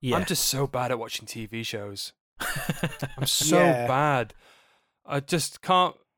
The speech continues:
Speaker 2: I, every time I st-, I get, like, two or three episodes into a series, and I'm like, "This is really good." And then it just
Speaker 1: And then just
Speaker 2: goes.
Speaker 1: stop.
Speaker 2: It just
Speaker 1: Yeah.
Speaker 2: stops. I've, I've got, like, four or five T V shows that I've just sort of,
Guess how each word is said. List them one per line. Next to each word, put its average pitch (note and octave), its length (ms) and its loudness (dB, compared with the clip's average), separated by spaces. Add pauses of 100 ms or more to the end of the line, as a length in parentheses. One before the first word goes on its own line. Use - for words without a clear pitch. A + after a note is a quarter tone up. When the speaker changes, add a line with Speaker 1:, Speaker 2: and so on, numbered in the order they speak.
(160)
Speaker 2:
I, D3 100 -2 (100)
every F3+ 220 4
time F#3+ 200 4
I F#3 120 6
st-, D#3+ 300 -2
I D3+ 80 2
get, A3+ 140 2
like, F#3 180 -2
two F#3+ 160 2
or E3 60 4
three E3 140 0
episodes D3 300 -2
into C#3 200 -4
a B2 40 -4
series, C3+ 400 0
and A2+ 60 -6
I'm A2+ 80 -6
like, A#2 180 -8
"This D#3 160 -2
is G2 100 -10
really G#2 160 -16
good." C3+ 280 -6 (220)
And G#2+ 160 -14
then G#2 180 -14
it A2 140 -18
just - 280 -8
Speaker 1:
And C3+ 120 -2
then B2+ 80 0
just A2+ 160 -4
Speaker 2:
goes. D3+ 80 4
Speaker 1:
stop. - 380 -2
Speaker 2:
It F3+ 80 -8
just A2 160 0
Speaker 1:
Yeah. - 40 0
Speaker 2:
stops. - 420 -4
I've, C#3+ 200 -8
I've D3+ 200 -6
got, A3 120 0
like, E3 160 0
four E3+ 160 2
or C#3+ 80 4
five C#3 320 0
T C#3 140 -4
V E3 120 -6
shows A#2+ 300 -4
that B2+ 100 -8
I've G#2+ 120 -12
just - 160 -8
sort A2 160 -8
of, G#2+ 180 -14